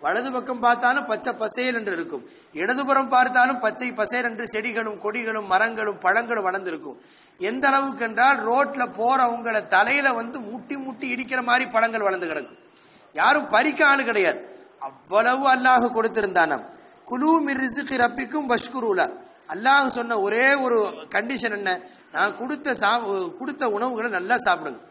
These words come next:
வஷ்குரு லஹ், அதுக்கு நன்றி சொல்லுங்க. நான் கொடுத்தா உண்டு பாருங்க" என்று அல்லாஹ் கொடுத்திருந்த அந்த ஊருக்கு சொல்கிறான், "பல்தத்துன் தய்யிபா", மிக அற்புதமான ஊர், மிக அழகான ஊர் என்று அல்லாஹ் சொன்னான்.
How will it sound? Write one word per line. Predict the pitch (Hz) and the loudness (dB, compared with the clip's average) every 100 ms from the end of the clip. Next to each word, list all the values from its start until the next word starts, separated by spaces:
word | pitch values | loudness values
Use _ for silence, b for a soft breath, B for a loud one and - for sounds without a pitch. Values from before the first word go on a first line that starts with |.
| _ _ | _ _
வஷ்குரு | 226 - - 311 277 | -4 -2 -2 -2 0
லஹ், | 196 151 | 0 -2
அதுக்கு | 190 - | -4 -6
நன்றி | 190 262 330 | -6 -2 -2
சொல்லுங்க. | 226 190 160 | 0 -4 -4
நான் | 180 226 | -4 -4
கொடுத்தா | 233 247 - 277 | -8 -8 -2 -2
உண்டு | 240 240 | -2 -4
பாருங்க" | 196 185 156 123 - B B - | 2 4 4 -4 -14 B B -10
என்று | 214 269 | -4 2
அல்லாஹ் | 220 226 240 226 202 | 2 6 4 4 0
கொடுத்திருந்த | 208 208 226 240 | -2 0 -2 0
அந்த | 247 208 | 0 0
ஊருக்கு | 185 247 277 226 | -2 -4 -6 -8
சொல்கிறான், | 233 214 208 247 196 | -8 -4 -2 -2 0
"பல்தத்துன் | 190 240 262 262 277 269 | -4 -2 -6 -6 -8 -6
தய்யிபா", | 226 240 240 196 151 - B B B | -4 -2 -2 0 -2 -2 B B B
மிக | 165 196 | -6 2
அற்புதமான | 190 202 - 269 302 294 262 247 220 | 2 2 -4 -4 0 4 4 4 2
ஊர், | 165 139 | -2 -4
மிக | 196 214 | -2 4
அழகான | 214 247 285 302 269 | 6 6 6 4 2
ஊர் | 226 | -2
என்று | 214 202 | 0 0
அல்லாஹ் | 185 185 180 | 4 2 2
சொன்னான். | 160 147 - | -6 -10 -14